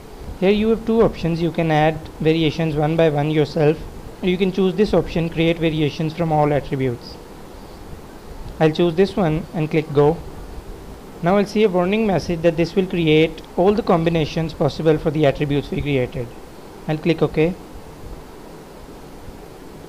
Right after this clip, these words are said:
And you'll see that I have nine variations added. The first color with all the three sizes,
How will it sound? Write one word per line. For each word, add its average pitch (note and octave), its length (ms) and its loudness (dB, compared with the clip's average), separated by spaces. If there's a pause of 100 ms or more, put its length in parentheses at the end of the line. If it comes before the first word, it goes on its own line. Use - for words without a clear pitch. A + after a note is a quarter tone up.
(2500)
And E3+ 120 2
you'll E3 100 4
see F3+ 240 2
that E3 320 2
I D#3+ 120 4
have D3+ 380 4
nine D3+ 300 0
variations C#3+ 580 0
added. A#2+ 300 -2 (960)
The D#3 100 -2
first G3 300 0
color D#3+ 220 6
with D#3+ 140 2
all D#3 100 8
the D#3 100 0
three F#3 220 0
sizes, E3 560 0